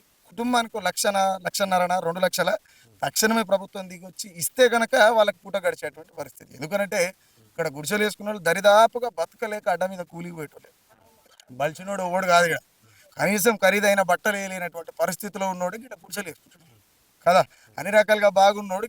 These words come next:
గీడికొచ్చి గుడిసెలు ఎందుకు వేస్తాడు? కాబట్టి ప్రభుత్వమే దీన్ని బలంగా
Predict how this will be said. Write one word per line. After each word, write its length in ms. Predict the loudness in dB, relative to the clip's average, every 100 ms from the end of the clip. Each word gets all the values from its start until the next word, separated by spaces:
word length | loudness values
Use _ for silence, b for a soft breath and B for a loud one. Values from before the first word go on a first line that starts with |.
| -6
గీడికొచ్చి 320 | -2 -2 -4
గుడిసెలు 220 | -12 -18 -18
ఎందుకు 160 | -20 -20
వేస్తాడు? 260 | -20 -20 _ _ _ _ _ b b b -2
కాబట్టి 260 | -2 -4 -2
ప్రభుత్వమే 480 | -2 -2 -6 -10 -12 -16
దీన్ని 280 | -20 -20 -20 -20 -20 -20 _ _ -2
బలంగా 360 | 2 2 0